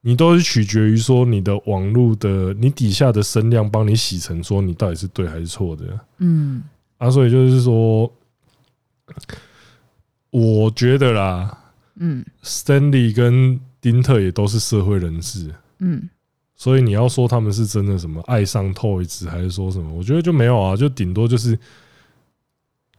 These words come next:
Speaker 1: 会知道要跟这个人保持距离，但是也不会跟他撕破脸。
Speaker 2: 嗯。
Speaker 1: 因为跟他撕破脸也没有好处。啊，是直到说现在 Toys 是确定大概整个炸掉了。啊，好啊，那可以讲，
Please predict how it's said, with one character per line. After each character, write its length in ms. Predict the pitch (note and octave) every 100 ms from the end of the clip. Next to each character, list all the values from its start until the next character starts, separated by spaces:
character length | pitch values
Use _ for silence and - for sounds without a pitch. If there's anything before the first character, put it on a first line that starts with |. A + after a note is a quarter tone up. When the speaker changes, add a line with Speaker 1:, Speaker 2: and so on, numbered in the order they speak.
| _ -
Speaker 1:
会 340 | - E3+ C#3+
知 280 | B2+ - C#3
道 180 | C#3 B2+
要 140 | B2
跟 220 | A#2+ A#2
这 100 | A2+
个 100 | G#2
人 140 | F#2 F2
保 180 | F2+ D#2+
持 220 | - F2+
距 180 | - G2
离， 140 | E2+
但 160 | - G#2
是 140 | -
也 60 | F2+
不 140 | -
会 40 | F2
跟 160 | F2+
他 100 | F#2+
撕 220 | F2+ -
破 260 | E2+ - E2
脸。 120 | D#2 F2+ - _ _ _ _
Speaker 2:
嗯。 240 | F#3 D3 - _ _
Speaker 1:
因 80 | -
为 60 | B2
跟 140 | B2+
他 120 | B2
撕 200 | A#2 A#2+
破 200 | A2+ A#2+
脸 160 | F#2 E2
也 60 | D#2+
没 140 | F2+
有 100 | F#2+
好 180 | F2+ D2+
处。 320 | - F#2 D#2+ - _ _ _ _ _
啊， 180 | A2 A#2+
是 320 | - - B2+ A#2 _
直 260 | - - G#2
到 240 | C3 B2
说 220 | A2 A#2+
现 200 | A#2 B2+
在 120 | A2+ A2+
Toys 400 | - G#2 F#2+ F#2
是 120 | A2
确 220 | - A2+
定 180 | G2 G2
大 80 | G2+
概 140 | G2
整 160 | F2+ E2
个 80 |
炸 260 | E2 G#2 F2+
掉 280 | F#2 E2+ D#2
了。 120 | D#2+ - _ _ _ _ _ _
啊， 240 | G2+ G2+ -
好 160 | F2+ E2
啊， 160 | E2+
那 140 | E2+ F#2+
可 120 | F2+
以 60 | E2
讲， 180 | D#2+